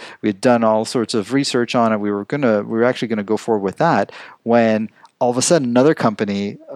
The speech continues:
another startup actually had launched a similar project, and we knew that we had, we had lost our first mover advantage. So we, we scrapped that idea.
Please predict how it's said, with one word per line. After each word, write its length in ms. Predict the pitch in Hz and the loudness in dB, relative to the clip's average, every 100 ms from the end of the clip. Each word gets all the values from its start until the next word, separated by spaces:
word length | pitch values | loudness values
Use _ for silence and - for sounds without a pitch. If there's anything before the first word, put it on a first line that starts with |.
| - | -4
another 500 | 131 107 117 113 101 _ | -2 2 2 2 0 _
startup 580 | - - 147 170 95 - | -8 2 4 4 2 0
actually 460 | 98 95 110 101 107 | -2 -2 -4 -4 -2
had 380 | 110 98 98 - - - - | 0 0 -2 -10 -20 -20 -4
launched 320 | 107 110 - | 0 0 -2
a 60 | 214 | -4
similar 600 | - 110 110 107 104 98 | -4 -4 -2 0 2 0
project, 640 | - - 165 147 92 92 | -2 0 2 2 0 -2
and 380 | - 117 101 104 - 131 | -6 -6 -8 -12 -12 -6
we 100 | 113 | -2
knew 160 | 113 | 0
that 240 | 110 101 120 | 2 2 0
we 160 | 107 | -2
had, 140 | 101 92 - - | -2 -6 -10 -2
we 60 | 110 | 0
had 100 | 98 | 2
lost 260 | 95 - | 0 0
our 80 | 101 | -6
first 300 | - 98 - | -4 -6 -6
mover 320 | 101 95 90 | -10 -6 -6
advantage. 600 | 82 95 98 - - - _ _ _ - | -6 -8 -8 -12 -14 -16 _ _ _ -14
So 240 | - 101 | -6 -6
we, 80 | 104 - | -6 -12
we 160 | 113 117 | -10 -8
scrapped 320 | - 113 - | -4 -4 -2
that 140 | 98 | -4
idea. 420 | 87 82 87 135 | -4 -6 -8 -8